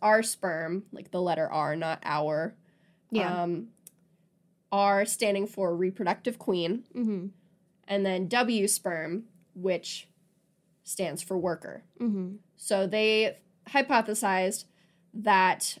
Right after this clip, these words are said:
Speaker 1: a queen is born when the R lineage fertilizes an egg.
Speaker 2: Okay.
Speaker 1: And a worker is born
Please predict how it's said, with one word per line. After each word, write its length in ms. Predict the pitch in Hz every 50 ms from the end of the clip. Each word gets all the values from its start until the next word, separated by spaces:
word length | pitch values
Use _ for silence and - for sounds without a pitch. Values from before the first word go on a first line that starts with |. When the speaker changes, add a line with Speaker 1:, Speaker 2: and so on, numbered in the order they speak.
| _ -
Speaker 1:
a 40 | 196
queen 600 | - - - - 247 240 240 233 233 240 247 247 -
is 160 | - 240 233 208
born 560 | - 220 214 208 208 202 202 202 202 208 - - _ _ _ -
when 580 | 190 170 196 196 190 190 190 185 185 180 170 - _ _ _ _ _ _ _ _ -
the 340 | 180 185 196 190 190 - -
R 260 | - 208 208 208 214 208
lineage 800 | 196 190 190 190 185 185 185 185 180 180 180 - - - - _ _
fertilizes 920 | - - 214 208 190 190 175 175 175 170 170 - - 180 180 180 175 175 -
an 80 | 170 175
egg. 380 | - 165 170 165 160 160 - - - _ - -
Speaker 2:
Okay. 240 | 277 - 240 185 214 226 - _ _
Speaker 1:
And 160 | - 202 202
a 40 | 208 185
worker 400 | 180 208 202 196 196 220 196 196
is 160 | 190 208 -
born 500 | - 196 185 180 180 180 180 175 185